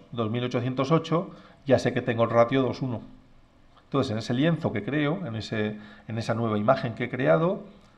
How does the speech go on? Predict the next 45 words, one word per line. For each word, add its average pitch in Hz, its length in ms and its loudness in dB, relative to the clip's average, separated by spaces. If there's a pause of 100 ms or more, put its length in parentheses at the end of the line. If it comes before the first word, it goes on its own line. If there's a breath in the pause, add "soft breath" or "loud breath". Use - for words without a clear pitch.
(260 loud breath)
copio 135 300 2
y 147 40 2
pego 156 260 4
la 120 80 10
otra 147 460 4
dentro. 110 400 -4 (680 soft breath)
Y 147 140 0
con 110 160 0
una 117 140 6
herramienta 123 640 2
que - 100 -6
la 104 100 -4
veis 135 360 -2 (300 loud breath)
arriba 127 360 4
de 120 80 6
todo, 131 300 0
la 107 80 0
interfaz 107 380 0
de 117 120 -4
ch-, - 120 -12
de 120 160 -4
Photoshop, 175 500 -4
que - 100 -6
es 104 80 -4
esa 104 320 2
X 107 360 -4
con 113 200 -8
un, 113 400 -8
con 117 120 -10
un 117 60 -10
par-, 127 200 -6 (420 loud breath)
en - 60 -12
la 117 140 0
parte 139 200 4
de 143 60 2
las 139 120 2
herramientas, 131 520 4
la 107 140 6
más 123 200 4
de, 131 160 2
la, 107 220 4
la 107 100 0
superior 123 480 0
de 123 100 0
todas, 170 500 4